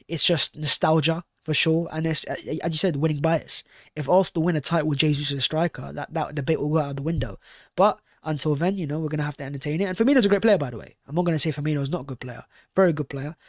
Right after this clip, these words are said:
But I just think Gabriel Jesus has more to his game, as you also alluded to as well. Um, but we need to now talk about, you know, the future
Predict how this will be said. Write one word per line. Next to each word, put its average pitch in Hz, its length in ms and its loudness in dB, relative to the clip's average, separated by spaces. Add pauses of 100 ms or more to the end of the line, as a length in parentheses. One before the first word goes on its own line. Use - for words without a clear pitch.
(160)
But 208 80 -2
I - 20 4
just 196 160 0
think 170 140 -2
Gabriel 160 240 4
Jesus 151 560 0
has 143 260 0
more 156 140 0
to 151 100 -2
his 135 80 0
game, 143 220 -4
as 135 180 -8
you - 80 -10
also 151 260 -4
alluded 135 240 -4
to 131 80 -4
as 117 100 0
well. 131 180 -6 (460)
Um, 170 340 4
but 196 80 2
we 233 80 4
need 247 260 2
to 233 80 2
now 214 100 6
talk 208 220 0
about, 170 340 2 (220)
you 156 100 -4
know, 143 280 2
the 151 100 -8
future 156 640 2